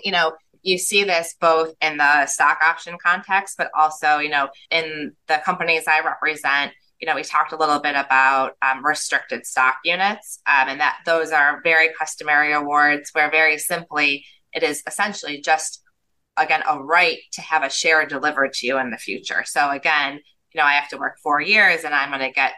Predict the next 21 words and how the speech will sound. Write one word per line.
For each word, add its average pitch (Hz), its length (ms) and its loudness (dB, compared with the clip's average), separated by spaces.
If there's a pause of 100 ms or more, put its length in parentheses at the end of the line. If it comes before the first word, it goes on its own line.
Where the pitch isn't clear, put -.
twenty-five 156 480 -2
shares 139 360 -4
in 135 100 -12
year 135 180 -4
one, 170 300 2
twenty-five 139 480 -4
shares 135 260 -2
in 135 100 -16
year 135 160 -4
two. 160 300 0 (220)
So 165 180 0
there's 151 300 0
not 147 340 4
that, 139 360 2 (220)
that 139 280 2
exercise 139 1040 -2 (280)
construct 160 800 0
built 135 300 0
in. 131 140 -2
It's 131 160 -6
a, 131 60 -10